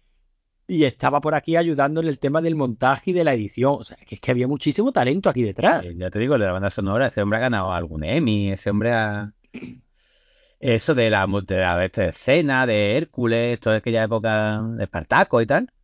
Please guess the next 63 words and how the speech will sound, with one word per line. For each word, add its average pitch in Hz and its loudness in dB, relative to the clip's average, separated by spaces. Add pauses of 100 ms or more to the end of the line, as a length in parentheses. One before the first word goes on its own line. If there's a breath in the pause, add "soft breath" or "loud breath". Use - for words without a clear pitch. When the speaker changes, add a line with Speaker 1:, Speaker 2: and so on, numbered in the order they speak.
(140)
Speaker 2:
era 104 2
el 95 -4
que 98 -2
hizo 90 -2
la 92 -2
banda 92 -2
sonora 95 0
de 90 0
todas 95 0
esas 92 -8
series. 135 0 (680)
Eh, 107 2
Pasto - 0
de 98 4
los 80 -2
Lobos, 170 2 (180)
eso 139 -2
lo 120 0
acabo 104 2
de 101 2
buscar. 95 -8
<laughs> 160 -10 (640)
Que 104 2
vamos, 120 2
que - -12
sí, 104 -6
que 80 -2
el - -10
tío 90 -2
de 87 -2
la 95 0
banda 95 -2
sonora 101 -2
también 113 2
era, 90 -4 (280)
era 110 0
famoso. 98 -2
Estaban, 104 0
tú - -4
lo, 101 2
tú 104 0
lo 107 6
has 101 2
dicho, 104 -2
los 87 -2
Coen, 123 2
estaba 113 0
uno 127 0
y 127 0
luego 113 0
se 117 -4
hicieron 117 0
amigos 113 2
del 110 4
otro 127 2
y 156 0
los 90 0
dos 90 -2
le 95 -2
escribieron 101 0
el 98 -4
guión 101 2
de, 104 0